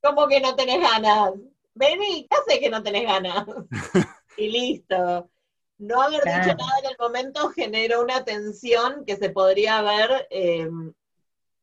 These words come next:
Speaker 1: diffuse, se podría haber dispersado.
Speaker 3: Diluido.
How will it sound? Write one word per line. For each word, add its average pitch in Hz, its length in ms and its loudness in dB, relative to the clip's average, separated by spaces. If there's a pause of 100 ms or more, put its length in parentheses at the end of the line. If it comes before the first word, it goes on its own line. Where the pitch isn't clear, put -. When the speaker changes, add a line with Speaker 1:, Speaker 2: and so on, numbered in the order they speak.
(680)
Speaker 1:
diffuse, 220 840 -6 (160)
se - 80 -6
podría 208 360 0
haber 214 440 0
dispersado. 208 760 2
Speaker 3:
Diluido. 202 580 4